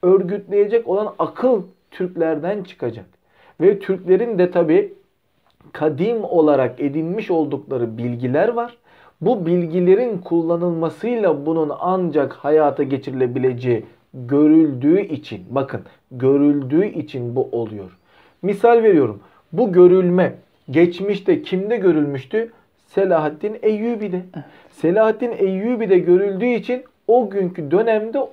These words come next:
Speaker 1: o üstlendi bu liderliği ve örgütlemeyi.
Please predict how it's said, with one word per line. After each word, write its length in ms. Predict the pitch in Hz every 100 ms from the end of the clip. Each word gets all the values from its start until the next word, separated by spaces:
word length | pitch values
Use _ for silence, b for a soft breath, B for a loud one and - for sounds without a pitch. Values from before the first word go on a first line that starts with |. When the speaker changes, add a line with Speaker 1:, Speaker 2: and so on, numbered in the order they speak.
| -
Speaker 1:
o 180 | 262
üstlendi 640 | 226 180 180 160 143 135 135
bu 240 | 151 139 - _ _
liderliği 800 | 123 165 170 135 143 131 127 127
ve 100 | 120 139
örgütlemeyi. 840 | 170 135 127 123 127 107 98